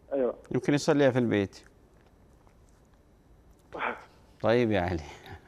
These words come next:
Speaker 2: <laughs>
Speaker 1: السؤال الثالث.
Speaker 2: تفضل.
Speaker 1: ما المقصود بالشرك وما هي أنواعه،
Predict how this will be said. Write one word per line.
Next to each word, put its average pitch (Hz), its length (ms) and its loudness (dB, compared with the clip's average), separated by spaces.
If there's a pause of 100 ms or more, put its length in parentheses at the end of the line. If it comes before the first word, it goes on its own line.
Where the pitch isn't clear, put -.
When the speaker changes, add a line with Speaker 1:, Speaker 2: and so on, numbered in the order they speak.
(120)
Speaker 2:
<laughs> - 480 -2
Speaker 1:
السؤال 151 360 6
الثالث. 180 560 2
Speaker 2:
تفضل. 107 440 0 (440)
Speaker 1:
ما 175 60 0
المقصود 180 420 2
بالشرك 180 460 -2
وما 170 280 2
هي 165 180 6
أنواعه، 139 320 4